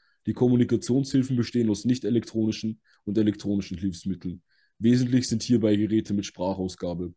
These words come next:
Diese beinhalten Symbole, Schrifte, Schriften,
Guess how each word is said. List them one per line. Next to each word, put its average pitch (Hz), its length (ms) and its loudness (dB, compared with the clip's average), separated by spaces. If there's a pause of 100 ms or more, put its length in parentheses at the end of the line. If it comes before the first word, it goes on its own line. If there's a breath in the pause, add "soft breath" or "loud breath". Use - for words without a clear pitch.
(480 soft breath)
Diese 123 220 4
beinhalten 120 540 0
Symbole, 127 680 2
Schrifte, 113 760 0
Schriften, 123 600 0